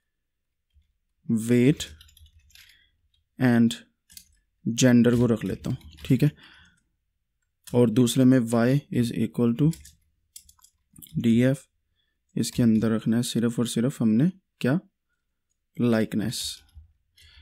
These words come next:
ये डेटा सेट हमें बताता है कि अगर एज, हाइट और वेट ये और मेल या फीमेल हैं जो हमने डेटा कलेक्ट किया था,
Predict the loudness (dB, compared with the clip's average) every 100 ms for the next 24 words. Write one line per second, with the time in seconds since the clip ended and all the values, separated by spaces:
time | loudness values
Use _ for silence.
0 | _ 4 6 6 4 2 2 2 2 2
1 | 0 0 0 0 0 0 0 2 4 2
2 | 2 0 2 0 2 2 2 2 4 4
3 | 2 0 0 -2 0 2 4 6 4 4
4 | 4 4 4 2 2 4 4 2 0 -2
5 | -4 -2 -2 0